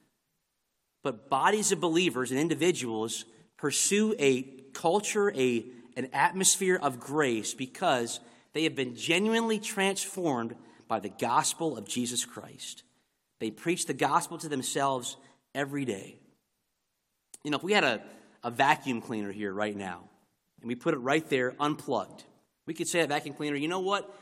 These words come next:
I demand you clean. I demand you turn on and do what you're supposed to do. I'm gonna berate you." What kind of vacuum? We could yell at that vacuum all, all we wanted to.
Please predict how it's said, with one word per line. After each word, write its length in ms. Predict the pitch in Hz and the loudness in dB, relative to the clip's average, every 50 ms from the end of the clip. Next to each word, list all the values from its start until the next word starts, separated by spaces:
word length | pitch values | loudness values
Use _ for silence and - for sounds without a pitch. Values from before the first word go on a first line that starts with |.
| - - | -12 -4
I 140 | 160 170 | -2 -2
demand 540 | 170 147 151 139 131 147 160 170 185 190 170 | 0 0 -2 0 0 0 0 0 0 -2 -2
you 80 | 185 180 | -4 -6
clean. 420 | - - 165 143 117 90 87 - - - - _ _ _ _ _ _ _ | -6 -4 -4 -4 -4 -4 -8 -14 -20 -20 -20 _ _ _ _ _ _ _
I 140 | - 165 208 | -2 -2 0
demand 500 | 170 170 143 135 139 151 165 185 196 190 | 2 0 0 0 2 2 2 2 2 0
you 120 | 180 190 | 0 -4
turn 340 | 185 - - - 190 185 175 | -4 -4 0 2 4 6 6
on 180 | 165 160 165 151 | 6 6 4 4
and 120 | 139 131 | 2 0
do 100 | 139 185 | 0 0
what 180 | 196 185 180 - | 0 0 0 -2
you're 180 | 160 147 135 - - - - | -2 -4 -4 -6 -10 -10 -8
supposed 360 | - - 190 196 202 190 - | -4 0 2 2 2 2 0
to 60 | 160 | -2
do. 80 | 147 - - - - - - _ _ _ _ | -4 -4 -6 -10 -20 -20 -20 _ _ _ _
I'm 100 | 143 151 | -4 -2
gonna 160 | 160 180 170 | 0 0 0
berate 400 | 139 156 160 156 147 175 202 208 | 0 0 0 2 6 8 8 8
you." 120 | 160 139 123 | 6 4 0
What 120 | 156 196 | -2 -2
kind 160 | - 226 233 | 0 2 2
of 60 | 180 143 | 2 4
vacuum? 320 | 147 170 196 - 180 - - - - - _ _ _ | 4 2 2 0 -4 -8 -12 -16 -20 -20 _ _ _
We 60 | - | -10
could 140 | - - 135 | -6 -6 -2
yell 220 | 131 139 170 196 214 | 4 6 6 6 8
at 40 | |
that 140 | 202 180 143 | 6 4 4
vacuum 260 | 151 185 185 160 160 135 | 4 0 -2 -2 0 4
all, 120 | 147 156 | 4 4
all 80 | 143 139 | 4 2
we 80 | 147 | 0
wanted 280 | 135 156 175 202 151 - | 0 2 0 0 0 -2
to. 180 | - - 104 90 | -4 -8 -8 -10